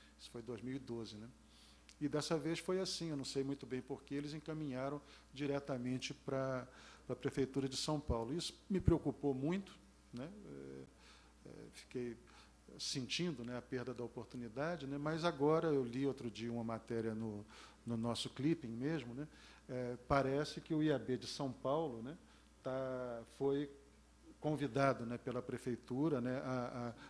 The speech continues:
a, a atuar. Espero que sim, né, que não seja uma coisa realizada isoladamente pela prefeitura, né, que, que se convide, é, o Instituto de Arquitetos, a Associação de Escritórios, enfim, que o Conselho de São Paulo, né, o CAL São Paulo, né,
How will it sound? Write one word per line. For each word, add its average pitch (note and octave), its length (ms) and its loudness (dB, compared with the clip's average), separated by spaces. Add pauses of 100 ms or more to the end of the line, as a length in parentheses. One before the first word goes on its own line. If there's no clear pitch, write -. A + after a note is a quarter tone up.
(100)
a, B2 40 -6
a - 20 -4
atuar. B2+ 280 2
Espero D#3 380 4
que - 100 -2
sim, D3+ 300 0 (380)
né, A#2+ 240 -8 (300)
que - 80 -12
não A#2 140 -6
seja A#2+ 300 -4
uma A#2 80 -4
coisa A#2+ 280 -4
realizada B2 480 -2
isoladamente B2+ 680 -2
pela B2+ 160 -4
prefeitura, C3 680 -4
né, A2 160 -10
que, A#2+ 140 -14
que - 100 -12
se - 140 -10
convide, A2 520 -6 (340)
é, A#2 40 -8
o G#2+ 80 -8
Instituto A2+ 360 -8
de A#2+ 60 -10
Arquitetos, C#3 540 0
a B2 40 -8
Associação A#2 500 -8
de - 80 -4
Escritórios, C3+ 680 -4
enfim, D3 300 -8 (280)
que F3 160 -10 (160)
o A#2+ 60 -14
Conselho C#3 500 2
de - 140 -8
São A2 200 -6
Paulo, B2+ 480 -2
né, A#2 100 -8
o A2 60 -8
CAL A#2+ 240 -6
São A2 200 -8
Paulo, B2 460 -2
né, B2+ 80 -8